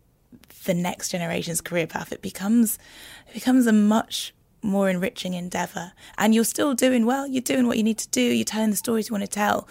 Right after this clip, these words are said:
but you're making it so that more people can tell more stories. And that's the point of broadcasting, is that we have diversity of voices. So paving the way for there to be more diverse voices has become a bit of a mission now.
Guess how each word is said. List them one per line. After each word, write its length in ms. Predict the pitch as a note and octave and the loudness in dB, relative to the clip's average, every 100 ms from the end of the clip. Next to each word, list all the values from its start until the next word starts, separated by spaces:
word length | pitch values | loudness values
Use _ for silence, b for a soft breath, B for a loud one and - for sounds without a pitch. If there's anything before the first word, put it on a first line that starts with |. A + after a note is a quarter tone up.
| B B B _ _ _ | B B B _ _ _
but 160 | G#3 - | 0 4
you're 180 | G3+ | 4
making 380 | G3+ G3+ F#3 - | 4 2 0 -6
it 40 | - | -6
so 100 | F#3+ | -4
that 80 | |
more 200 | F#3 F#3 | -2 -2
people 220 | F3+ G3 - | -4 -8 -6
can 120 | F3 | -6
tell 180 | F3+ E3+ | -4 -2
more 220 | F3+ F3 | -2 -2
stories. 540 | - - - - - | -2 -4 -6 -8 -8
And 220 | F3+ - - _ | -6 -8 -8 _
that's 240 | - - - | -10 -10 -10
the 120 | - | -12
point 440 | - G3 F3+ E3 - | -8 -4 -2 -4 -10
of 100 | D3 | -12
broadcasting, 800 | - D#3 - E3 D#3+ - - - b b - | -4 -4 -4 -6 -6 -8 -10 -12 b b -10
is 100 | F3 | -8
that 100 | - | -8
we 80 | D#3+ | -8
have 220 | F3 F3+ | -8 -6
diversity 560 | E3+ F#3+ F3 - - | -6 -4 -2 -2 -4
of 80 | E3 | -4
voices. 480 | F3+ F3+ - - - B B B | 0 0 0 -4 -6 B B B
So 240 | - F#3 F3 | -2 0 0
paving 420 | - G3+ G3+ F#3 | 2 2 2 0
the 80 | F3 | 0
way 220 | F3+ F3 | 0 -2
for 200 | - F3 | -8 -4
there 120 | E3 | -4
to 140 | - | -4
be 200 | - F3+ | 0 0
more 160 | F3+ E3+ | 2 -2
diverse 360 | E3+ E3+ - - | -6 -8 -10 -8
voices 340 | F3 - E3 | -6 -6 -6
has 140 | E3 | -8
become 420 | - - F3+ E3+ D3+ B B B - | -10 -6 -4 -4 -8 B B B -4
a 60 | |
bit 140 | E3+ D3+ | -2 -2
of 60 | |
a 40 | F3 | -2
mission 400 | F3+ D#3+ - G3 | -4 -4 -6 -8
now. 320 | - - | -8 -10